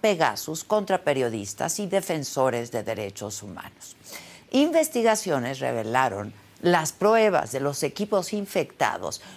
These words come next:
y una lista de víctimas como Raimundo Ramos y Ricardo Rafael, solo por mencionar algunos.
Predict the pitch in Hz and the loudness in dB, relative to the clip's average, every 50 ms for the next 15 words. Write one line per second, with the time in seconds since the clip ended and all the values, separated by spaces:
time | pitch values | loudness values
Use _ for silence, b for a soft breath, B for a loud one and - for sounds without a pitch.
0 | B B - 247 302 330 311 294 285 269 240 247 247 233 - - 220 214 214 208 | B B -4 -2 -2 0 0 0 0 0 0 -2 -2 -2 2 2 2 4 2 0
1 | 180 160 156 147 147 - - 147 143 147 147 147 - - - 185 175 170 170 165 | 0 0 -2 -4 -4 -6 -6 -2 0 0 0 0 -2 -2 0 0 2 2 2 2
2 | 160 160 156 156 143 135 135 131 127 131 135 131 117 120 120 113 107 110 110 120 | 2 2 2 2 0 -2 -4 -2 0 0 0 0 0 2 0 0 0 -2 -4 -6
3 | 127 - - - 208 196 190 180 175 - 143 131 - 135 143 131 123 123 113 - | -6 -4 0 2 2 2 2 0 0 2 0 2 2 0 -2 0 0 -2 -2 -2
4 | - 131 131 156 151 - - 220 240 262 254 262 - 196 170 143 127 117 110 110 | 0 0 0 0 0 0 0 2 2 2 0 0 0 0 0 0 -2 -4 -4 -6
5 | - - 143 151 165 185 190 185 180 180 185 185 196 220 226 208 156 - - - | -6 -6 -4 0 0 2 4 4 4 2 2 2 2 2 2 0 -2 -6 -10 -16
6 | - | -20